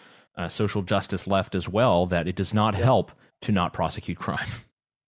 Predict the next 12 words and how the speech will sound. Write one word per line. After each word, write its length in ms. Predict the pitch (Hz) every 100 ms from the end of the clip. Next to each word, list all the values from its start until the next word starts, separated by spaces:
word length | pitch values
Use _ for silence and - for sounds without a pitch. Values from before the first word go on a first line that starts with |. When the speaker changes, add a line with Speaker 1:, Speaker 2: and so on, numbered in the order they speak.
| _ _ _ _ _ _ _ _ _ _ _ _ _ _ _ _
Speaker 2:
Well, 140 | 143 151
no, 180 | 156 110
it 100 | 113
just 220 | - -
incentivizes. 600 | 110 - 110 101 92 101
We 120 | 131
have 160 | 143 120
that 200 | 113 101
here 260 | 120 107
every 320 | 101 104 101
holiday 420 | 98 101 104 117 123
season 480 | - 139 139 143